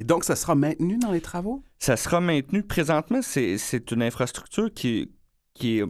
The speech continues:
Speaker 2: je pourrais qualifier lourde. Donc, il y
Speaker 1: Mhm.
Speaker 2: avait une, une volonté de, de l'alléger un peu, donc d'en, d'en faire, de, de conserver ce, ce, cette semi-couverture,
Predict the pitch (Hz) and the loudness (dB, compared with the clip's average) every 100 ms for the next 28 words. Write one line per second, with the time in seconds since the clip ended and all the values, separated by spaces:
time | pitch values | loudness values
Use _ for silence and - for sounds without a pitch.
0 | - - - 131 - 123 117 - 156 131 | -6 -14 -4 -4 0 -2 -2 -2 0 2
1 | 120 113 110 110 117 131 104 98 98 92 | 2 2 2 2 2 2 0 -2 -4 -2
2 | 117 127 - 156 175 135 113 82 110 123 | 0 2 4 2 2 0 0 0 0 0
3 | 143 135 120 - 180 160 117 104 98 - | 2 2 -2 -4 -6 -2 0 0 -2 -6
4 | - - 117 113 113 117 120 120 113 107 | -20 -2 0 2 4 2 2 0 0 -2
5 | 120 143 127 110 98 - 117 113 101 101 | -2 0 0 -2 -4 -4 -2 -2 -2 -4
6 | - - 107 92 95 101 - 131 131 - | -6 -4 -2 0 0 -2 0 0 0 -4
7 | - _ 104 - 110 - 147 147 - 127 | -14 _ -6 -2 -2 0 0 0 0 0
8 | 117 113 151 156 - 107 98 - 104 - | -2 -2 -2 -2 -4 -4 -4 -6 -6 -6
9 | 110 98 - - 110 123 131 - 107 107 | -8 -10 -6 -2 0 0 -2 -6 -2 -2
10 | - - 131 139 139 | -4 -6 -2 0 -2